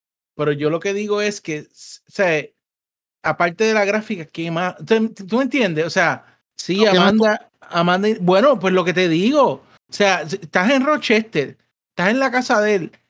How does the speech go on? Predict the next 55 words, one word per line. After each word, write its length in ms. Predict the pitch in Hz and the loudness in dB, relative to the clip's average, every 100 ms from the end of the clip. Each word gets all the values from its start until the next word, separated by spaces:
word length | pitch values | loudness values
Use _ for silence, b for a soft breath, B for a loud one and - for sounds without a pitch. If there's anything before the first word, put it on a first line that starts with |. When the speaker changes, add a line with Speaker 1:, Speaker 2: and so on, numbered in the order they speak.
| _ _ _ | _ _ _
Speaker 1:
por 160 | 196 185 | 0 2
lo 80 | 175 | 2
menos, 240 | 208 285 | 0 -2
mira, 260 | 190 247 285 | 0 2 2
no, 160 | 226 214 | 0 -2
no 160 | 185 | -2
tiene 180 | 214 247 | -2 -2
que 100 | 269 | -2
ser, 300 | - 254 262 | -2 -2 -2
no 140 | 190 | -4
tiene 160 | 190 214 | -2 -2
que 20 | |
ser 140 | 220 247 | 0 -2
una 120 | 240 | 0
película, 540 | 240 190 202 226 151 | 0 0 0 0 0
pero 180 | 165 160 | 0 -4
un 120 | 170 | -2
vignette 340 | 208 220 220 214 | -2 0 0 2
de, 280 | 220 196 175 | 0 0 -2
de 220 | 156 147 | -2 -2
cinco 380 | - 175 180 214 | -2 -4 -4 -2
segundos 500 | 220 190 202 208 190 | 0 0 0 0 0
antes 300 | 190 208 196 | -2 -6 -6
de 100 | 196 | 0
cada 260 | 196 190 | 2 2
lucha, 480 | 170 208 220 180 147 b b - | 2 -2 -2 -4 -6 b b -4
whatever, 680 | 180 175 170 202 214 120 - _ _ _ _ - | 0 2 2 2 0 -2 -10 _ _ _ _ -2
que 220 | 180 170 | 0 2
diga, 220 | 175 196 | 2 4
Speaker 2:
Esa 140 | 180 175 | 4 6
te 60 | |
la, 120 | 226 | 6
Speaker 1:
eh, 40 | 180 | 4
Speaker 2:
esa 160 | 226 | 2
te 80 | 226 | 2
la 120 | 208 | 4
puedo 200 | 202 202 | 4 4
comprar, 320 | 202 185 151 143 | 2 0 -2 -4
eso 160 | 185 | -6
yo 60 | 165 | -4
te 80 | 151 | -4
lo 80 | |
puedo 180 | 147 143 | -4 -4
comprar. 300 | 139 120 104 | -6 -10 -8
Speaker 1:
o 40 | - | -2
sea, 260 | 226 196 | 2 2
eh, 240 | 175 170 196 - - | 0 -4 -12 -14 -2
hazlo 340 | 185 220 254 | 0 0 0
sent-, 320 | 262 262 226 - | -2 -4 -4 -10
yo 320 | 175 202 247 | -2 0 0
sentí 680 | 302 302 285 320 220 202 - _ _ _ _ _ - | -4 -6 -4 -2 0 -2 -10 _ _ _ _ _ -2
que 160 | 185 | 0
fue 340 | 175 202 240 269 - _ | 0 0 2 0 -8 _
un 200 | 196 220 | -2 0
Dynamite 680 | 240 240 220 190 175 170 - | 2 2 2 0 -2 -4 -10